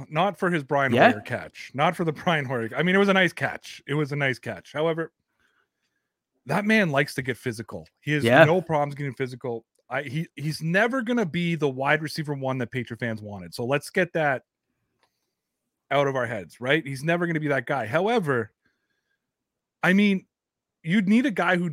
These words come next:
Speaker 1: who has no problems getting dirty. You, you need a guy who has no problems, you know, getting in the mix.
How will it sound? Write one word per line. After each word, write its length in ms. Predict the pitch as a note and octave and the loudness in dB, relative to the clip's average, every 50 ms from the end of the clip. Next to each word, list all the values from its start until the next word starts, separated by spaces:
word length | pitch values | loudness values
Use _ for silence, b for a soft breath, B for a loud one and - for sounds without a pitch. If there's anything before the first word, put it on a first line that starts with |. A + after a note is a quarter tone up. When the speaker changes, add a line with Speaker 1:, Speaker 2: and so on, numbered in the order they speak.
| C3 - - | -8 -10 -6
Speaker 1:
who 120 | D3 D#3 | 0 0
has 160 | E3+ E3 D3 | 2 0 0
no 160 | B2+ D3 D3 D#3+ | 0 0 0 0
problems 360 | D#3 - E3+ E3 E3 E3 D#3 | 0 0 -2 -2 -2 -2 -2
getting 240 | D3 D#3 E3 D#3+ C3 | -2 -2 -2 -2 -2
dirty. 420 | B2+ A#2+ A#2+ B2+ C#3 F3 F3+ _ _ _ _ _ _ _ _ | -4 -4 -4 -4 -6 -8 -10 _ _ _ _ _ _ _ _
You, 260 | C3 C3+ C#3 C#3 C#3+ | -8 -6 -6 -6 -6
you 200 | B2 C3 C3 C#3 | -6 -4 -4 -4
need 180 | C3 D3 D#3+ F3+ | -2 -2 -2 -2
a 40 | F#3+ | -2
guy 260 | D#3 E3 D3 D#3+ D#3+ | -2 -2 0 0 0
who 80 | D#3 D3+ | 0 0
has 160 | C#3+ B2 A#2+ | -2 -4 -2
no 160 | C3+ C#3+ D#3+ | -2 -2 -2
problems, 500 | D3+ - D3+ D3 D3 D3 D3 D3+ C#3 - | 0 0 -2 0 0 -2 -4 -4 -8 -8
you 120 | C3+ C#3 | -6 -4
know, 140 | C#3+ C3+ C3+ | -2 -2 -2
getting 220 | B2+ B2 C#3 D3 D#3+ | -2 -4 -2 -2 -2
in 40 | |
the 80 | D#3 D3+ | -2 -2
mix. 340 | D3 C3+ C#3+ D#3+ - - | -2 -2 -2 -4 -6 -12